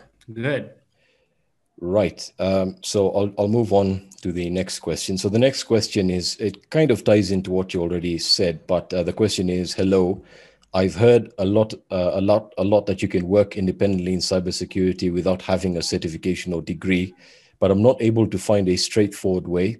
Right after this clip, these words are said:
Speaker 2: So please talk about working independently in cybersecurity. Thanks a lot. You guys are doing great work for the community."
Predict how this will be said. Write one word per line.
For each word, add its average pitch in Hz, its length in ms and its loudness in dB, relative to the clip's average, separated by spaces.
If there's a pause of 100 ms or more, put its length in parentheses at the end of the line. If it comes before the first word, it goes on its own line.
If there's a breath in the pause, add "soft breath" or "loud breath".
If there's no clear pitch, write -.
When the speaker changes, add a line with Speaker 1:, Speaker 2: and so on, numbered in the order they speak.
Speaker 2:
So - 200 -2
please 120 280 -4
talk 104 200 -2
about 104 360 2
working 101 380 -2
independently 92 800 -2
in 87 80 -6
cybersecurity. 85 1040 -4 (360 soft breath)
Thanks 113 280 0
a 107 40 0
lot. 110 280 2 (140)
You 92 160 -2
guys 98 240 4
are 90 40 -4
doing 95 240 0
great 95 220 -2
work 90 240 -4
for 87 120 -4
the 85 100 -6
community." 85 600 -8